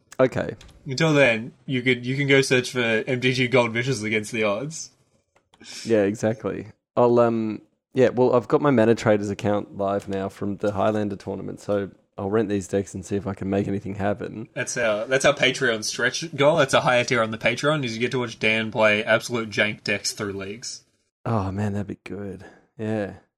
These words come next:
Speaker 1: Just watch me cube. Mm. Apparently, uh, I had a discussion with Trent R E Cube on, uh, Friday night over some beers, and I reckon Hexdrink is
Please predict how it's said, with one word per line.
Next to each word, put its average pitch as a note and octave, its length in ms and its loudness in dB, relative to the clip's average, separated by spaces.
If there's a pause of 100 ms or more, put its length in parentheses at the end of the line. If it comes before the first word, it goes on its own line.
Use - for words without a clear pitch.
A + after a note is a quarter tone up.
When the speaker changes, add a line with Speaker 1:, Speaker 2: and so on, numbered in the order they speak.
(120)
Speaker 1:
Just - 160 -12
watch D#3+ 160 -4
me A2+ 60 0
cube. A#2 600 -6 (160)
Mm. A2+ 220 -10 (1800)
Apparently, A2 540 4
uh, A2+ 300 4 (220)
I A2+ 100 -2
had A#2 100 6
a A2 80 6
discussion G#2+ 400 0
with - 260 -2 (200)
Trent B2+ 320 0 (200)
R A2 240 2
E G#2+ 80 0
Cube A2+ 380 -2
on, G#2+ 220 0
uh, G#2 160 -4
Friday C#3 360 -4
night G2+ 220 -4
over G#2 180 -2
some F#2+ 140 -6
beers, A#2+ 380 -2
and G#2 240 -4 (920)
I B2+ 140 0
reckon G2 220 0
Hexdrink A2 400 -2
is F#2 180 -12